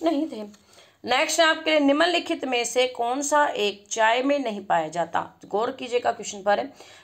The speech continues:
निम्नलिखित में से कौन सा एक चाय में नहीं पाया जाता, तो आपका बेटा राइट आंसर होगा ऑप्शन नंबर डी मॉर्फिन, चाय में नहीं पाया जाता है, आपका बेटा ऑप्शन नंबर डी मॉर्फिन राइट आंसर हो जाएगा। सभी फ्रेंड्स याद रखिएगा। अगले क्वेश्चन पर गौर कीजिएगा,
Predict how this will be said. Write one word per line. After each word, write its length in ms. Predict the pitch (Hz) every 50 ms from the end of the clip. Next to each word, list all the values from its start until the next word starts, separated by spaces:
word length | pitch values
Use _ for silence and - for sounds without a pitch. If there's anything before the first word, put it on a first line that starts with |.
| _ -
निम्नलिखित 600 | 220 247 277 302 320 320 320 311 - 302 294 - 240
में 160 | 220 214 214
से 220 | 214 - 233 247
कौन 360 | 240 - - 226 233 262 285
सा 240 | 294 - - 285 277 269
एक 500 | - - 196 196 190 190 185 190 185 - - _ _ _ _ -
चाय 320 | - 240 233 254 285 302
में 160 | 320 302 294
नहीं 260 | 277 247 202 208 202 208
पाया 200 | - 185 180 175
जाता, 380 | 175 196 190 202 202 - 262 269
तो 100 | 269 -
आपका 460 | - - - 180 220 233 - - 269
बेटा 220 | 254 247 240 240 226
राइट 240 | 196 180 170 170 180
आंसर 200 | 180 175 175 175
होगा 120 | 175 202
ऑप्शन 380 | 196 190 - - - - - 175
नंबर 160 | 170 170 165
डी 160 | - 196 220 - 180
मॉर्फिन, 540 | 170 - 165 175 170 170 - 233 226 220 - - - - - - _ _ -
चाय 300 | - 240 240 254 269 302
में 160 | 294 277 254
नहीं 200 | 220 202 196 185
पाया 220 | 185 - 175 175 180
जाता 300 | 175 196 196 190 - 240
है, 160 | 240 254 - -
आपका 320 | - 175 170 175 - 196
बेटा 200 | 185 190 185 196
ऑप्शन 340 | - - - - - - 175
नंबर 120 | 175 165
डी 180 | 165 185 214 226
मॉर्फिन 560 | 196 185 180 180 196 214 220 - 269 269 254
राइट 260 | 220 190 175 165 -
आंसर 280 | 165 165 160 - - 165
हो 160 | 165 - 185
जाएगा। 260 | 196 220 233 240 254
सभी 260 | 254 - - 190 - -
फ्रेंड्स 400 | - - 170 175 208 202 - -
याद 140 | 277 269 262
रखिएगा। 360 | 269 247 - 226 - - - - - _ _ _ _ _ _ _ _ _ _ _ _ _ _ _ _ _ _ _ _ _ _ _ _ _ _ - - - - - - - - _
अगले 340 | 214 233 233 262 285 320 339
क्वेश्चन 320 | - 349 330 - 339 330
पर 140 | 320 330 320
गौर 240 | 277 277 269 277 269
कीजिएगा, 480 | 269 277 277 240 240 247 220 226 214